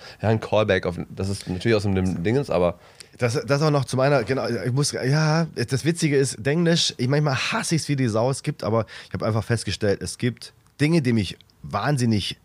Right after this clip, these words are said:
Speaker 2: nerven, die ich eklig finde. Ich hasse es zum Beispiel, wenn ich, wenn mich einer fragt, ob ich Bock hab auf Lunch, <laughs> so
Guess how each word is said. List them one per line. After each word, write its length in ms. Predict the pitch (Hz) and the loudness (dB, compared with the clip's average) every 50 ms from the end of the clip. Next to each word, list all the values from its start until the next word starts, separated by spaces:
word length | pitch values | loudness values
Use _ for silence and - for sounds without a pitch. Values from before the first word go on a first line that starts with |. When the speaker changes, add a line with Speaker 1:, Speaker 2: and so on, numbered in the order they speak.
| _ _ _ | _ _ _
Speaker 2:
nerven, 640 | 87 87 90 87 90 92 104 120 - - 175 190 180 - | -2 -2 0 0 2 0 0 0 -2 -2 -4 -4 -4 -4
die 80 | - 98 | -2 -2
ich 160 | 90 - - - | -2 -4 -6 -4
eklig 320 | - 113 110 131 143 123 - | -4 -4 -2 -2 -4 -4 -2
finde. 240 | - 170 180 - - | -4 -4 -4 -4 -6
Ich 200 | - - - - _ - | -8 -10 -10 -14 _ -14
hasse 260 | - - 117 120 117 | -8 -6 -6 -4 -4
es 80 | 143 - | -6 -4
zum 120 | - 120 113 | -2 -2 -2
Beispiel, 180 | 107 - 107 | -2 -2 -2
wenn 60 | 104 | -2
ich, 100 | 104 101 - - - - - - - | -2 -4 -4 -10 -18 -20 -20 -12 -6
wenn 100 | - 101 | -4 -4
mich 120 | 104 - 98 | -2 -2 -2
einer 140 | 101 98 | -2 -2
fragt, 260 | - - 101 98 - 101 | -4 -4 -4 -4 -4 -4
ob 60 | 101 | -6
ich 80 | 85 | -6
Bock 200 | - 104 98 - | -4 -6 -6 -4
hab 160 | - 101 - - | -6 -8 -8 -8
auf 160 | - 92 85 - | -10 -12 -8 -4
Lunch, 600 | 92 87 85 85 85 87 98 117 135 - - - - - - _ _ _ _ _ - | -2 0 0 0 0 0 -2 -2 -4 -6 -6 -8 -10 -14 -20 _ _ _ _ _ -12
<laughs> 500 | - - - - - 117 110 - - - | -12 -12 -2 0 0 2 2 0 -4 -8
so 200 | - - 139 120 | -4 0 2 2